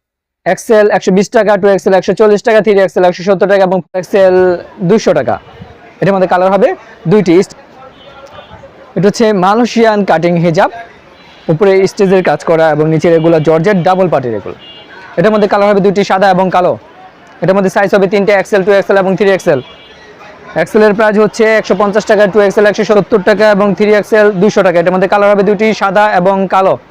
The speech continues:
এটা হচ্ছে মালয়েশিয়ান কাটিং হিজাব প্রিন্টের, স্টিচ প্রিন্ট এবং জর্জেট তিন পদের কাপড় দিয়ে এটা করা হয়েছে। এটার মধ্যে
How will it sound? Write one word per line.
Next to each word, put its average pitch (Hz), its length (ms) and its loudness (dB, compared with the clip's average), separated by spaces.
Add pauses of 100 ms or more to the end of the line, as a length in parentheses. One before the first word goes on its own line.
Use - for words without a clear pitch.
(1300)
এটা 175 160 0
হচ্ছে 220 260 0
মালয়েশিয়ান 208 480 0
কাটিং 196 300 0
হিজাব 196 220 0
প্রিন্টের, 220 560 0 (840)
স্টিচ 220 300 0
প্রিন্ট 214 320 0
এবং 180 300 0 (160)
জর্জেট 170 340 0 (180)
তিন 208 180 2
পদের 190 220 0
কাপড় 175 240 0
দিয়ে 170 140 2
এটা 165 120 0
করা 160 180 -2
হয়েছে। 160 280 0 (440)
এটার 196 220 2
মধ্যে 202 240 2